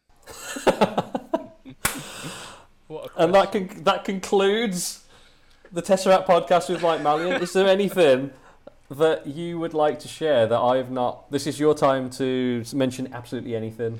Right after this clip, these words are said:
Speaker 1: that you want to share with the world. Uh, self-promotional stuff, anything, kind messages of wisdom.
Speaker 2: No, I've done all of that. If you missed any
Speaker 1: You've
Speaker 2: of it,
Speaker 1: done all
Speaker 2: you
Speaker 1: of
Speaker 2: can
Speaker 1: that.
Speaker 2: go back on through. But it, to anyone who does catch me and sees me and supports me in what I do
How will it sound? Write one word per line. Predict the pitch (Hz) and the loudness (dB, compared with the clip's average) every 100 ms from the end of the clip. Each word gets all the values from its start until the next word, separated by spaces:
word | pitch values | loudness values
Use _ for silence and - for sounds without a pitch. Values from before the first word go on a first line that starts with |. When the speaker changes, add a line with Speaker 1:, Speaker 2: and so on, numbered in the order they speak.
| - | -12
Speaker 1:
that | 120 113 | -10 -8
you | 120 | -4
want | 113 110 | -4 -4
to | |
share | 117 107 107 | -6 -4 -4
with | 104 | -4
the | |
world. | 104 107 107 104 104 - - | -2 2 2 2 -2 -8 -8
Uh, | 104 101 101 101 101 101 | -4 -2 -2 -4 -6 -10
self-promotional | - 127 117 117 113 113 113 110 | -4 -4 -4 -4 -4 -4 -6 -8
stuff, | - - 104 101 101 98 - | -8 -4 0 0 0 -4 -8
anything, | 110 113 110 104 104 104 101 | -8 -8 -6 -4 -4 -6 -8
kind | - 113 110 104 | -6 -4 -4 -6
messages | 98 104 104 95 95 | -10 -12 -14 -14 -14
of | 95 | -12
wisdom. | 101 98 95 101 98 92 - | -10 -10 -10 -10 -8 -10 -14
Speaker 2:
No, | 123 190 | -16 -14
I've | 160 - | -14 -8
done | 135 160 | -8 -6
all | 185 165 | -6 -6
of | 139 | -4
that. | 185 170 - | -4 -4 -6
If | 123 123 | -14 -16
you | 127 | -14
missed | 147 156 - | -14 -14 -14
any | 135 139 | -12 -12
Speaker 1:
You've | |
Speaker 2:
of | 104 | -10
it, | 98 | -10
Speaker 1:
done | |
all | 92 92 | -8 -8
Speaker 2:
you | |
Speaker 1:
of | 90 | -8
Speaker 2:
can | 101 | -10
Speaker 1:
that. | 127 | -10
Speaker 2:
go | |
back | 123 127 - | -12 -14 -14
on | 127 120 | -18 -18
through. | - 165 151 | -18 -16 -14
But | 135 143 _ | -10 -12 _
it, | 151 139 | -18 -12
to | 135 | -10
anyone | 131 139 135 | -10 -10 -14
who | 127 | -14
does | 120 143 151 - | -12 -10 -10 -12
catch | - 165 - - | -14 -14 -14 -16
me | 151 147 147 143 _ _ - | -14 -12 -14 _ _ _ -16
and | 120 117 | -16 -16
sees | - 143 147 147 - | -20 -20 -20 -20 -20
me | 143 139 139 - | -18 -16 -18 -18
and | 120 | -20
supports | - _ 156 180 - | -20 _ -16 -16 -16
me | 170 160 | -20 -18
in | 147 | -12
what | 139 | -12
I | 131 | -12
do | 123 202 202 196 | -12 -12 -10 -10